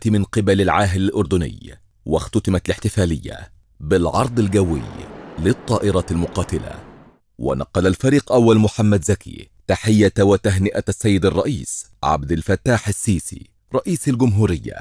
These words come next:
القائد الأعلى للقوات المسلحة للمملكة الأردنية الهاشمية ملكا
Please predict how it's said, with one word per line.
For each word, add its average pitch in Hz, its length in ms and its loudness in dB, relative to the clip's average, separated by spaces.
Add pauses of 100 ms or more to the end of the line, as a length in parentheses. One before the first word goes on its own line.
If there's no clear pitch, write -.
(280)
القائد 107 600 2
الأعلى 101 520 4
للقوات 95 500 2
المسلحة 90 760 -4 (120)
للمملكة 92 760 2
الأردنية 98 600 2
الهاشمية 95 800 -2 (280)
ملكا 101 600 0